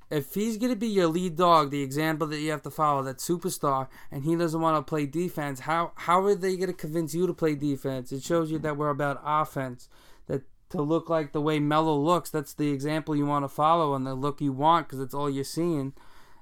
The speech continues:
And that kind of attention, you will follow that example. And it's hard. It's hard to win in the N B A with all,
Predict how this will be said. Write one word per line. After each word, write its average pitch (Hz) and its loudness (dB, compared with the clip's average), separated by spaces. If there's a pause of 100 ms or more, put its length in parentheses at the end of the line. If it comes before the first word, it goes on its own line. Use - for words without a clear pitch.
And 139 -4
that 139 -4
kind 147 2
of 135 -2
attention, 151 -2
you 151 0
will 151 0
follow 165 4
that 170 0
example. 156 -2 (480)
And 202 -2
it's 208 2
hard. 180 6 (480)
It's 185 -8
hard 185 8
to 170 4
win 143 0
in 143 0
the 143 4
N 143 2
B 143 2
A 135 0
with 131 -6
all, 151 2